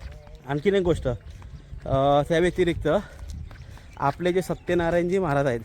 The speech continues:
बरेच जणांनी मला प्रश्न केला का तुमच्यासोबत जे सत्यनारायणजी महाराज होते ते कुठे गेले?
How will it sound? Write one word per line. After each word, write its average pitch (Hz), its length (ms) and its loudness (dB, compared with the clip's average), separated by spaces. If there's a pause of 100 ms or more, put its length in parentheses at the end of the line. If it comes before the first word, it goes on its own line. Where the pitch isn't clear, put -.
(180)
बरेच 139 260 2
जणांनी 156 260 2
मला 156 160 2
प्रश्न 156 360 -4
केला 143 240 -2 (760)
का 139 220 6
तुमच्यासोबत 156 520 -2
जे 160 100 0
सत्यनारायणजी 160 600 2
महाराज 151 220 2
होते 147 140 -4
ते 151 100 0
कुठे 170 240 2
गेले? 127 200 4